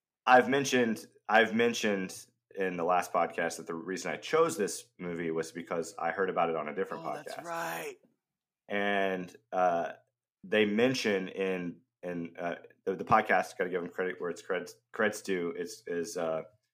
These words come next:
Speaker 1: uh, You Must Remember This. It's about old Hollywood and, and the stories in old Hollywood. But they mentioned the John Travolta thing in that podcast.
Speaker 2: Mm-hmm.
Speaker 1: And it's,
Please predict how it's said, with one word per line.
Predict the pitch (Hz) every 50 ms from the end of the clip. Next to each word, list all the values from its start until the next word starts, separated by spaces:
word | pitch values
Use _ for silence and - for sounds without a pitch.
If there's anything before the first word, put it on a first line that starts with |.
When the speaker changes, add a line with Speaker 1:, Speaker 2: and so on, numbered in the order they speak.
| _ _ _ _ _ _
Speaker 1:
uh, | 87
You | 85 85 92 90
Must | 98 98 95 -
Remember | - 104 101 98 101 107
This. | 92 90 85 85 - - - - - _ _ _
It's | - -
about | - 85 87 87 87 82 - - -
old | - 92 90 87 82
Hollywood | 90 87 87 87 87 87 87 85 87 85 82
and, | 82 80 78 76 - _ _ _ -
and | 85 85
the |
stories | 78 - - 92 87 85 85 - -
in | 85
old | 85 82 80
Hollywood. | 80 82 82 80 80 80 80 78 76 - _ _ _ _ _ _ _ _ _ _ _ _ _ _
But | - 101 98 95 85 - - - _ _ _ _ _
they | - 98 101
mentioned | 101 123 147 143 - 123 113 107 101 92
the | 95
John | 82 - 104 98 95
Travolta | - 95 87 95 98 95 90 -
thing | - 87 82 82
in | 82 80
that | 85 82 80 - -
podcast. | 85 80 78 - - 76 73 - - - - - - _ _ _ -
Speaker 2:
Mm-hmm. | 80
Speaker 1:
And | 80 78 78 78 78 78 78 76 - - - _ _ _ _ _ _ _ _ _ _ _ _ _ _ _ _ _ _ _ _ _ _
it's, | 190 220 254 254 247 254 - - - - - - - - -